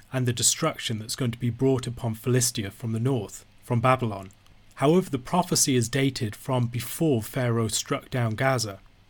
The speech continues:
Philistia is going to experience an attack from the north,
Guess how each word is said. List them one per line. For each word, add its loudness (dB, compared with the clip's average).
Philistia 2
is -2
going 0
to -4
experience 2
an -2
attack -2
from -2
the 0
north, 2